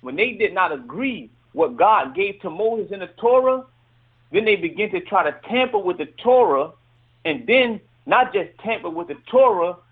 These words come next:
they would create their own book with their own hands, which again is the Talmud, the Babylonian Talmud, which many Jews follow. But you have a lot of Jews who denounce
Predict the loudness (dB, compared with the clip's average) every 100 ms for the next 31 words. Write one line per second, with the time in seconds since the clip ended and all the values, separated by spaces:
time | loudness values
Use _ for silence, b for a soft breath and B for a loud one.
0 | _ 0 2 0 -6 0 0 2 -2 -4
1 | 0 2 2 0 -2 -2 -2 -2 -4 0
2 | 0 0 0 0 0 -2 -8 -18 _ -6
3 | -4 -2 -2 -2 0 0 -2 -4 -6 0
4 | 4 4 2 -4 -6 -6 -8 0 2 2
5 | 0 -6 -6 -8 -12 -4 2 2 0 -4
6 | -4 -6 -8 _ b b -2 -2 -2 -2
7 | -2 -2 -8 -4 -2 -2 -4 0 4 4
8 | 2 -4 -10 _ _ _ -2 0 2 2
9 | 2 2 2 0 -2 -12 -14 -14 -14 -16
10 | -10 -8 -4 0 -2